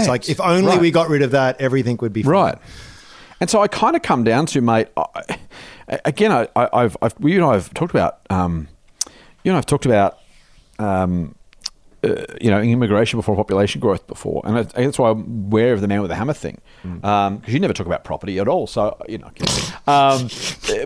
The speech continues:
Speaker 1: but I, I kind of, I, I kind of just think it's straight out supply and demand. And so you either say, "We need a shed load more houses,"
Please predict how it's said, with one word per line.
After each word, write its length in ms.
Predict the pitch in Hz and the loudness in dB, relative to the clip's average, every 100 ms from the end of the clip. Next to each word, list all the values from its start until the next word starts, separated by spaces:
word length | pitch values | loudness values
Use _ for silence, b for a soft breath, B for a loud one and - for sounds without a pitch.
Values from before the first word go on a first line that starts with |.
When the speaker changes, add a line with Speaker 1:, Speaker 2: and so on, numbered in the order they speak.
| 165 | 0
Speaker 1:
but 100 | 214 | 2
I, 260 | 208 - | 2 -2
I 40 | 190 | -4
kind 380 | - - 233 294 | -4 -4 0 0
of, 140 | - - - | -2 -6 -6
I, 80 | 151 - | -6 -6
I 80 | 139 | -8
kind 280 | - 226 262 | -2 0 2
of 80 | |
just 200 | 196 175 | 2 0
think 120 | 170 151 | 0 -2
it's 100 | - | -2
straight 220 | 113 113 | 0 0
out 100 | 147 | -2
supply 380 | - 120 104 113 | -6 -6 0 0
and 80 | 131 | 0
demand. 460 | 135 226 - - 139 | -2 -4 -6 -8 -4
And 100 | 143 | 0
so 80 | 190 | 2
you 120 | 180 | 4
either 260 | 202 240 | 4 2
say, 560 | 208 185 127 73 78 151 b b b | 0 2 2 0 -4 -6 b b b
"We 180 | 110 160 | 0 2
need 200 | 196 127 | 4 4
a 60 | 107 | 2
shed 260 | - 165 | 0 0
load 140 | 190 185 | 0 0
more 160 | 135 | 0
houses," 420 | 85 - 78 165 | -2 -4 -6 -10